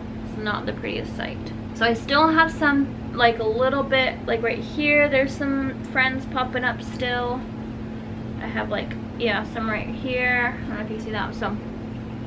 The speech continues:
some residual friends, but, uh, that's okay. They're definitely not perfect, but let's move on to the next step, shall we? Okay, moving on. We are going to grab, so now this is a Luxie two three nine, the Pre-,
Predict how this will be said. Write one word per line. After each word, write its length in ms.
some 140
residual 600
friends, 480
but, 260
uh, 280
that's 200
okay. 360
They're 280
definitely 400
not 260
perfect, 520
but 100
let's 200
move 140
on 120
to 80
the 80
next 300
step, 260
shall 300
we? 160
Okay, 340
moving 400
on. 400
We 200
are 180
going 360
to 200
grab, 500
so 80
now 340
this 120
is 60
a 100
Luxie 320
two 140
three 180
nine, 240
the 100
Pre-, 200